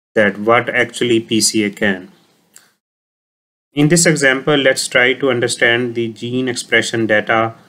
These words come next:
which has been plotted in the form of these samples. You can see here there are actually two treatments,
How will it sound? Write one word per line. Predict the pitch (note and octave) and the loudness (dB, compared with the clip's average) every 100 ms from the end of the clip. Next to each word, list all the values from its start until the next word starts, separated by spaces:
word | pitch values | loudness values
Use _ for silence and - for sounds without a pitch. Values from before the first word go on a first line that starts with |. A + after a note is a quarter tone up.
| _ | _
which | - A#2 - | -2 -2 2
has | A#2 A#2 | 0 0
been | A#2+ A#2 | -2 -4
plotted | A#2+ A2 G#2+ A2+ G#2+ | 0 0 2 0 -2
in | G#2+ | -2
the | A2 | -2
form | G#2+ G#2+ G#2 | -4 -4 -4
of | G#2 G2+ | -4 -4
these | A2+ G#2 | -2 -2
samples. | - A2+ B2 A#2 A2 - - _ _ _ _ _ _ _ - | -2 -4 -2 -2 -2 -6 -14 _ _ _ _ _ _ _ -6
You | B2 | -2
can | C3+ B2+ | 0 0
see | - D3 C#3+ | 0 0 2
here | C3+ A#2+ | 2 2
there | A#2+ A2+ B2 A2+ | 0 0 2 2
are | A2 | 2
actually | A#2 A#2 - B2+ A#2+ | 0 -2 -4 -2 -2
two | B2+ C3 B2+ | -2 -4 -2
treatments, | C#3+ D#3+ B2 A2 A2 - | -2 -2 0 0 -2 -4